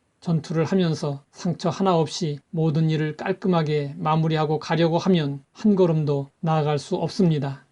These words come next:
아쉬워도 지난 것은 놔두고 그냥 달려야 합니다. 우리는 주님 앞에 서는 그날까지 바울과 같이 뒤에 있는 것은 잊어버리고 오직 주님만을 바라보며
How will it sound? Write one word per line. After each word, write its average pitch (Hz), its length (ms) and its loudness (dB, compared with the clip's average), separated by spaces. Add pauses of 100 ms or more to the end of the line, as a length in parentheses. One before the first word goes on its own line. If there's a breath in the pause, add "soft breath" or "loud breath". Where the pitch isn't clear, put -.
(320)
아쉬워도 151 680 0 (120)
지난 156 320 0
것은 151 360 -2
놔두고 147 680 0
그냥 147 380 -2
달려야 151 460 0
합니다. 147 560 -2 (480)
우리는 151 460 0 (100)
주님 160 300 2
앞에 156 240 0
서는 156 300 -2
그날까지 147 840 0
바울과 160 340 0
같이 143 480 -4 (120)
뒤에 160 240 0
있는 156 180 0
것은 151 320 -2
잊어버리고 147 800 0
오직 151 380 -2
주님만을 170 600 2
바라보며 147 680 0